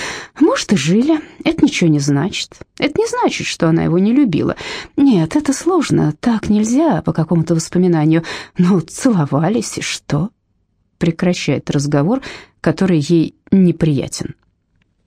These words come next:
Примечание. Цитируется по Катанян, Лиля Брик, «Жизнь, Москва», Захаров, две тысячи второй год, страницы сто сорок первая, сто сорок вторая.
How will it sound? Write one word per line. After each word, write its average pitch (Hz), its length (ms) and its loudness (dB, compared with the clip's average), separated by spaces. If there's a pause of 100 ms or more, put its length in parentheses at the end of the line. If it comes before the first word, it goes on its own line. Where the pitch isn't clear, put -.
(120)
Примечание. 160 680 0
Цитируется 247 800 -2
по 196 380 -2 (220)
Катанян, 208 640 0
Лиля 175 320 0
Брик, 160 460 -2
«Жизнь, 233 540 -2
Москва», 170 560 0
Захаров, 233 520 -4 (360)
две 185 200 2
тысячи 156 480 -2
второй 156 340 0
год, 226 400 -4
страницы 180 720 -2
сто - 220 -2
сорок - 280 -4
первая, 233 380 -2 (260)
сто - 220 -4
сорок 185 240 -4
вторая. 147 360 -4